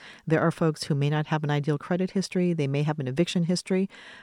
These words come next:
but it's worth taking the risk because we were, we were very thoughtful and thorough about making sure they were able to be securely housed. And so that program has been very successful. I'd say to date, we have helped house over three hundred people,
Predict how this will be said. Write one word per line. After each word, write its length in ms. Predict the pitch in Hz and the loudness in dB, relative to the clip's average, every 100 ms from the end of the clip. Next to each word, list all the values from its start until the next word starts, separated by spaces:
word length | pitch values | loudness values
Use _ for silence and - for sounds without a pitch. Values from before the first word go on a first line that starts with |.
| _ - | _ 2
but 180 | 156 - | 2 2
it's 220 | 165 - | -2 0
worth 260 | 160 170 - | 2 2 0
taking 380 | 170 156 151 143 | -4 -2 -2 -2
the 100 | 139 | -2
risk 320 | 139 135 - | -2 -2 -6
because 260 | 139 139 | -6 -4
we 120 | 135 139 | -2 -4
were, 160 | 131 123 | -4 -6
we 200 | 127 131 | -4 -4
were 80 | 127 | 0
very 260 | 139 143 | 2 2
thoughtful 460 | - 131 117 139 127 | 2 0 0 -4 -4
and 140 | 127 | -4
thorough 180 | - 131 | -6 -4
about 180 | 127 120 | -2 -2
making 280 | 120 - 131 | -4 -6 -8
sure 160 | - | -6
they 100 | 131 | -4
were 120 | 120 - | -4 -4
able 220 | 123 131 | -6 -8
to 140 | - | -10
be 140 | 127 123 | -10 -8
securely 480 | - - 127 117 | -8 -6 -6 -4
housed. 360 | 120 - - - | -4 -6 -8 -8
And 120 | 135 135 | -6 0
so 120 | 139 | 2
that 160 | 143 | 2
program 320 | - 165 156 143 | 2 0 2 0
has 80 | |
been 160 | 139 131 | -2 -2
very 220 | 131 135 | 0 -2
successful. 560 | - 156 - 127 - 127 | -2 -4 -2 -2 -2 0
I'd 140 | 135 | 0
say 140 | - 147 | 0 -2
to 140 | - | -2
date, 400 | 135 123 139 175 - - - - - | -4 0 -2 -4 -14 -20 -20 -18 -2
we 140 | 147 | 0
have 180 | 139 131 | 2 -2
helped 260 | - 135 - | -2 -6 -4
house 320 | 123 131 139 | 0 0 0
over 180 | 135 139 | -2 -6
three 280 | - 135 | -6 -4
hundred 260 | 135 143 135 | -2 -4 -6
people, 440 | - 131 156 170 | -6 -6 -4 -4